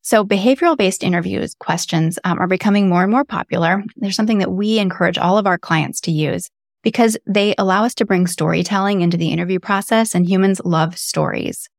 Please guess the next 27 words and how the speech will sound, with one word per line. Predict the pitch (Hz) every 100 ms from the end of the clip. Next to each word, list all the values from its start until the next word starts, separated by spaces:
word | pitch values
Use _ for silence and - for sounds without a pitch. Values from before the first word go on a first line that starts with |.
| _ _ _
So | - 196 175 170 _ _ _ _ _ _ _
they | 180 196
are | 196 214
questions | - 185 - 185
that | - -
sound | - 170 170 175
like, | 165 151 143 _ _ _ _
"Tell | - 269
me | 269 254
about | 190 170
a |
time | - 190 170 170
when," | 240 240 226 220 220 208
or | 165
"Describe | 170 175 190 185
a | 180
situation | - 175 - 180 175 175 160 175
where," | 208 196 196 185 185 _ _ -
and | 208 202
they're | 202
really | 196 208 277
trying | - 262 240
to |
get | 180 165 -
at | 160 -
soft | - - 165 175 -
skills. | - - - - -